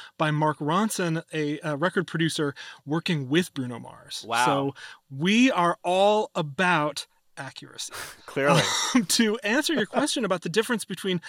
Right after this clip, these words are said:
Speaker 1: Song of the Year and Record of the Year, basically the Grammys split these categories up, um, to differentiate between the complete package of a song
Speaker 2: Mm-hmm.
Speaker 1: and simply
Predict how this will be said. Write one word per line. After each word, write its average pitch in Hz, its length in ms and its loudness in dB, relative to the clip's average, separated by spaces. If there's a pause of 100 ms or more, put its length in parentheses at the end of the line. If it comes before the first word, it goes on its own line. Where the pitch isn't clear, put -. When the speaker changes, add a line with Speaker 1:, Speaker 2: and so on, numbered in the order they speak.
(160)
Speaker 1:
Song 202 320 0
of 190 80 0
the 196 80 -2
Year 185 180 4
and 160 160 0
Record 175 260 0
of 170 60 -4
the 175 80 0
Year, 165 200 2 (340)
basically 277 420 2
the 180 140 0
Grammys 247 640 0
split - 460 -2
these 202 240 -2
categories 170 680 -2 (120)
up, 160 320 -4 (440)
um, 165 300 2 (100)
to - 200 0
differentiate 185 1000 0
between 156 720 -4 (400)
the 160 80 -4
complete 165 600 -4
package 175 640 0
of 156 120 -2
a 143 60 -2
song 131 360 -2
Speaker 2:
Mm-hmm. 95 280 -6 (260)
Speaker 1:
and 170 200 2
simply 208 580 -2